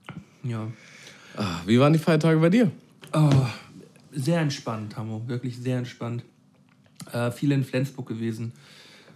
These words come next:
Speaker 1: Äh, bei der Family. Mm, ja. Auch ein bisschen mit den, mit den alten Jungs rumgehangen. Auch ein bisschen Musik gemacht.
Speaker 2: Hm.
Speaker 1: Äh,
Speaker 2: Neue Musik?
Speaker 1: Neue Musik, ja. Ich ko-, ich komme aber zurzeit nicht so richtig weiter.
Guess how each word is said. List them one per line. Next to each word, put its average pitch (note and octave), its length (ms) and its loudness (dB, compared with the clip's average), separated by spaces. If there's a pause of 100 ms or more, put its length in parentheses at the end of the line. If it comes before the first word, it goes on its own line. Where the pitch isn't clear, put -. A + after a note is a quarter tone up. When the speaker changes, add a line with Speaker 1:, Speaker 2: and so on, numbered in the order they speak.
(100)
Speaker 1:
Äh, A2 420 -2
bei A2+ 180 -4
der A2 100 -4
Family. B2+ 540 0 (460)
Mm, G#2+ 560 -4 (320)
ja. G#2 240 -2 (760)
Auch B2 180 -2
ein B2+ 60 -2
bisschen A#2+ 540 -4
mit A#2 160 -8
den, A2+ 380 -8
mit A2+ 140 -8
den A2+ 120 -8
alten A2 240 -8
Jungs C3 300 -6
rumgehangen. A#2+ 560 -6 (200)
Auch B2 100 -6
ein B2 80 -4
bisschen A2+ 180 -6
Musik B2+ 220 -6
gemacht. B2 400 -6 (380)
Speaker 2:
Hm. C#4 280 2 (340)
Speaker 1:
Äh, - 40 -10 (460)
Speaker 2:
Neue A2+ 220 6
Musik? A2+ 400 0 (220)
Speaker 1:
Neue C#3 260 2
Musik, D#3+ 400 0
ja. E3+ 280 -4 (1500)
Ich - 160 -16
ko-, - 140 -8
ich - 140 -12
komme F3 200 -2
aber D#3 160 -2
zurzeit C#3+ 460 -10
nicht D#3 240 -6
so C#3+ 240 -10
richtig C#3 440 -8
weiter. A#2 360 -8